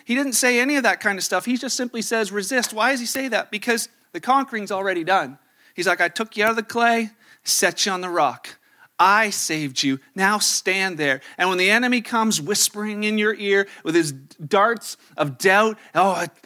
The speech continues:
it didn't really take. I don't think you're really saved. Look at you, you still screw up. You know what? <laughs> Uh, why don't you just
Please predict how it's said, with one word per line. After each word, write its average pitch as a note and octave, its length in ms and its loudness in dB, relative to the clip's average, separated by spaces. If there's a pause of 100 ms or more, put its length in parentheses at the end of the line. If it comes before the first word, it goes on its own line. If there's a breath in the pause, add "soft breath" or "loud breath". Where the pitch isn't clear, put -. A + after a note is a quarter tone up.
(120)
it D#3+ 120 -2
didn't F3 260 -2
really D3 220 0
take. B2+ 440 -6 (160 loud breath)
I E3+ 120 4
don't F#3+ 180 2
think D#3 200 -6
you're D3 100 -2
really C#3+ 180 0
saved. C#3 380 -2 (160 loud breath)
Look A#3+ 180 2
at A3 80 0
you, G3 120 0
you F#3+ 160 0
still F3+ 220 0
screw E3 340 0
up. D#3 160 2 (160 loud breath)
You A3+ 80 4
know A3+ 100 4
what? A3+ 180 4 (140 loud breath)
<laughs> G#3+ 280 4 (320 loud breath)
Uh, A3 240 4 (420)
why B3 280 4
don't C#4+ 180 2
you A3 160 4
just E3 460 -2